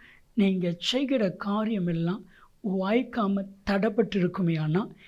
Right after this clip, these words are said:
இனி நீங்கள் செய்வதெல்லாம் வாய்க்கும். யார்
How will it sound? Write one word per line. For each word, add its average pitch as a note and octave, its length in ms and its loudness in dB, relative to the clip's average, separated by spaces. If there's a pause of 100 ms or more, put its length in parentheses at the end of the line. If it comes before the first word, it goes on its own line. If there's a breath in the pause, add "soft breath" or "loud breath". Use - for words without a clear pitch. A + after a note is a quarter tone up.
(240 loud breath)
இனி C#4+ 580 4 (280)
நீங்கள் F3 320 2 (160)
செய்வதெல்லாம் F#3+ 840 0 (160)
வாய்க்கும். - 460 -10 (480 loud breath)
யார் B3 540 0